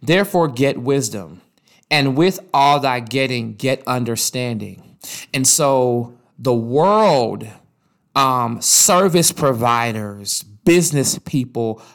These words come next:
branders, health coaches, um, anyone that's in a form of position of leadership, whether it's ministry, you're, you're in your pursuit of becoming informed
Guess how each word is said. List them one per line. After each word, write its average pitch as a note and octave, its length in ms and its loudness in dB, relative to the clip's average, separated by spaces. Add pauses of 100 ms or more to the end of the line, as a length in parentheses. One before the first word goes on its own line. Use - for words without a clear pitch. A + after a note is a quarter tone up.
(160)
branders, C3+ 840 2
health D#3+ 500 -2
coaches, C3+ 760 -2 (400)
um, B2 340 0 (440)
anyone F#3+ 400 4
that's F3 160 2
in D#3+ 100 2
a C3+ 40 2
form D#3+ 300 0
of C3 200 -2
position D3 400 2
of B2+ 120 -2
leadership, D3 380 0
whether C3 180 -2
it's B2+ 120 -4
ministry, C#3 360 -4
you're, D3+ 360 0
you're E3 320 0 (560)
in A3 220 6
your A#3 160 6
pursuit - 960 2 (500)
of D#3+ 220 2
becoming E3+ 580 2
informed D3+ 920 2